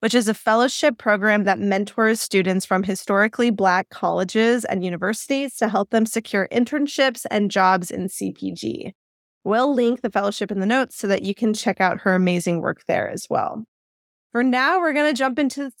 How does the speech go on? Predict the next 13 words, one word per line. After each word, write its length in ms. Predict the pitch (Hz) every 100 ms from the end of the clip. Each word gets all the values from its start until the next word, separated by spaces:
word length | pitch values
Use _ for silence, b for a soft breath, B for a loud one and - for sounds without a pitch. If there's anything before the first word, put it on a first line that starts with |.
| _
strategy 720 | 247 247 285 233 214 214 -
and 160 | 202
our 160 | 196 233
thoughts 480 | 226 220 226 233 220
on 300 | 196 190 170
what 240 | 220 262
they 320 | 214 196 214 214
are 260 | 190 202
doing 540 | 185 - 190 190 185 180
on 340 | - 165 170
social. 800 | - - 175 - - - - 220 _ _ _ _ _
So 520 | - 254 254 240 226 - _ _
up 140 | -